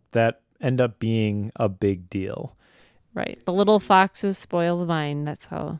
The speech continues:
Speaker 2: the saying
Speaker 1: Yep.
Speaker 2: goes.
Speaker 1: But on the flip side of that, it's the little things that if you do them the right way,
Speaker 2: Yes.
Speaker 1: that produce an incredible relationship
Speaker 2: It is
Speaker 1: or an incredible
Speaker 2: true.
Speaker 1: marriage, an incredible family.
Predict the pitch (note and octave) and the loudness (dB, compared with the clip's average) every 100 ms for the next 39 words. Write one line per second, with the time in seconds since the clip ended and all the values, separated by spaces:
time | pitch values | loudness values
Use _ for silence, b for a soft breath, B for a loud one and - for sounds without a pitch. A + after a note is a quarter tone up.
0 | _ - - - C3+ C#3+ - - - _ | _ -16 -10 -4 0 0 -2 -14 -18 _
1 | C3+ B2 A#2 - B2+ A#2 G#2+ - A#3 - | 4 4 2 -4 -4 -2 2 2 2 4
2 | A#2+ G#2+ G2+ G#2 G#2+ - B2+ - - A2+ | 4 6 4 4 0 -2 -4 -4 -4 0
3 | G#2+ G#2+ A#2 C3 B2 A#2 A2 A2 G2+ G#2 | 0 2 4 4 2 0 -2 -2 -2 -2
4 | G2+ - G2+ G#2+ G2+ G2 F#2+ F#2 F#2+ F#2+ | -4 -4 -4 -2 -2 -4 -6 -8 -8 -6
5 | F3+ F#3+ F#3+ C#3+ B2 B2 B2 - A2 - | 0 6 8 8 6 2 -2 0 0 0
6 | - A#2 A2 G#2+ G#2+ - - A2+ A2 G#2 | -4 -4 0 0 0 -4 -8 -6 -6 -4
7 | G#2 G2+ G2+ G2 G2+ C3 E3 C#3 B2 E3 | -4 -2 -2 -2 0 2 0 -2 0 0
8 | E3+ F3+ F#3+ G#3 B3 A3 G3 F3+ F3 C#3 | 0 -2 -4 -2 0 2 4 4 4 2
9 | A#2 G#2+ G#2+ G#2 A#2 A2 G#2+ G#2+ - C3+ | 0 -2 -4 -4 -4 -2 -2 -4 -2 0
10 | C3 G#2+ G#2 | 0 0 -2